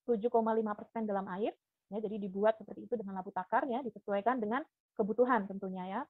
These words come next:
Eh, mau dibuat satu liter atau mau dibuat hanya lima ratus mili, nah, itu harus dihitung dulu, ya, kira-kira kebutuhan, eh, untuk penelitiannya berapa, ya.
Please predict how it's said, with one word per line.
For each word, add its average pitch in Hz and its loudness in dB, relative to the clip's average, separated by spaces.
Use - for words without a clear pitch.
Eh, 190 0
mau 190 4
dibuat 190 2
satu 202 -10
liter 262 0
atau 190 -4
mau 196 -2
dibuat 190 0
hanya 202 0
lima 190 2
ratus 208 -8
mili, 302 2
nah, 196 -2
itu 240 0
harus 240 2
dihitung 208 -4
dulu, 247 4
ya, 220 0
kira-kira 208 0
kebutuhan, 196 -4
eh, 185 0
untuk 208 -6
penelitiannya 208 2
berapa, 180 -2
ya. 233 -6